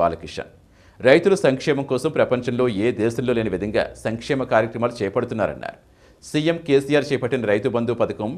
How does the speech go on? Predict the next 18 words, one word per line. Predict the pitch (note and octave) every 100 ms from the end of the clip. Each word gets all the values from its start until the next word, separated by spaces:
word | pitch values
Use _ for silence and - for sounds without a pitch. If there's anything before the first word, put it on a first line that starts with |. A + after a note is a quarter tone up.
| G2
యావత్ | G2 A2+ A#2 G2+
దేశానికే | G2+ G2+ E2+ A2+ - F2+
ఆదర్శంగా | F#2+ A#2+ - B2 B2
నిలిచిందన్నారు. | G#2 G2 D2+ C2 G1+ - _ _ _ _ _
తెలంగాణ | - C3+ C3+ C3 B2+ A#2+
ప్రభుత్వం | A2 A#2+ B2 B2 A#2+
చేపడుతున్న | A#2 A2+ A2+ A2
సంక్షేమ | G2 G#2 C#3+ A#2+
పథకాలు | G#2+ G#2 G#2+ F#2+ - G2+
రైతులు | G#2+ A#2+ A2+
సద్వినియోగం | E2 A#2+ B2 A2 A2+
చేసుకుని | G2 - B2 D#3+ - - F#2+
ఆర్థికంగా | F#2+ A#2 A2 G#2+ F2
బలోపేతం | F#2 C3+ B2+ B2 A#2
కావాలని | G#2 G2 F#2+ G2
పిలుపునిచ్చారు. | F#2+ E2+ E2+ D2 - - - _ _ _ _ _ _ _ _ _ _ _ - _ - -
కరీంనగర్ | C3 D3+ D#3 C3+ C3 A2+
జిల్లా | B2+